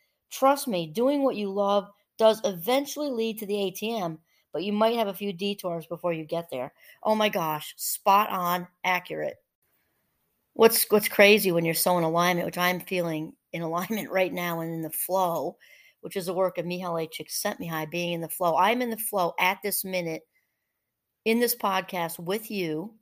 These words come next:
in Northern Vermont. I am, I'll just give you the visual. I am upstairs on the couch with my hot tea by my side. The sliding glass doors are open. It's raining,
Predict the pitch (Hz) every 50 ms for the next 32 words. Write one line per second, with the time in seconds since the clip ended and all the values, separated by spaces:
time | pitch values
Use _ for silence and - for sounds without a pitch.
0 | _ - 175 180 180 180 185 196 214 233 226 220 226 208 196 175 170 165 170 -
1 | - _ _ _ - _ _ _ _ - 180 180 175 175 - - 190 180 185 175
2 | - - 214 185 196 202 175 190 196 185 180 175 160 156 - 170 170 170 180 -
3 | - 202 208 - - - - 254 233 214 214 202 - - 202 190 185 180 175 -
4 | - 180 175 170 170 180 185 - - - - _ _ _ _ _ _ _ _ _
5 | 185 202 208 220 220 214 214 190 196 202 196 196 - - - 196 202 196 175 196
6 | 196 185 185 190 190 185 - - 185 170 165 160 160 160 160 165 165 - _ _
7 | _ _ _ _ _ _ _ _ - 190 185 180 175 175 175 175 170 - - -
8 | 202 214 220 220 214 208 226 220 220 214 - - 208 196 196 196 190 - 185 -
9 | - 185 170 165 - 175 170 170 170 170 - - - 170 - - 170 165 175 196
10 | 202 214 220 214 202 175 160 156 165 190 220 233